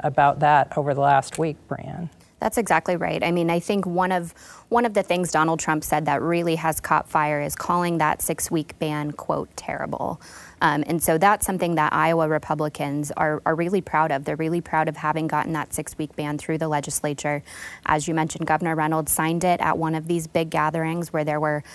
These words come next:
Speaker 2: um, you know, a couple thousand evangelical Iowans cheering for it, giving her a standing ovation for that. So that's really kind of rankled, um, you know, folks here on the ground.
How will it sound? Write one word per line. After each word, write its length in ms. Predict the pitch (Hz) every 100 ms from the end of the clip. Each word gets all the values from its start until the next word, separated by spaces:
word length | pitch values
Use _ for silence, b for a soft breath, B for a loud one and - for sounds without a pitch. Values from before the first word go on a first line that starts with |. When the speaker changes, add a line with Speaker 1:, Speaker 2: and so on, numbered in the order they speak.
| B B B B
Speaker 2:
um, 280 | 156 - -
you 80 | 165
know, 140 | 147
a 40 | 151
couple 300 | - 208 190
thousand 720 | - 151 170 170 160 156 156 -
evangelical 760 | 160 160 156 147 156 - 156 -
Iowans 560 | 143 180 165 156 160
cheering 480 | - - 165 170 160
for 300 | 151 139 135
it, 140 | 131
giving 260 | 156 151 160
her 120 | 160
a 100 | 160
standing 420 | 156 160 151 160 160
ovation 480 | 147 147 156 170
for 160 | 156 156
that. 240 | - -
So 100 | -
that's 280 | 185 202 -
really 200 | 202 185
kind 220 | 165 165
of 140 | 151 156
rankled, 460 | 156 156 160 151 - B B B B
um, 360 | 160 147 - -
you 100 | 160
know, 140 | 143
folks 340 | - 170 160
here 380 | - 170 156 147 -
on 200 | 165 156
the 80 |
ground. 480 | 147 147 143 170 202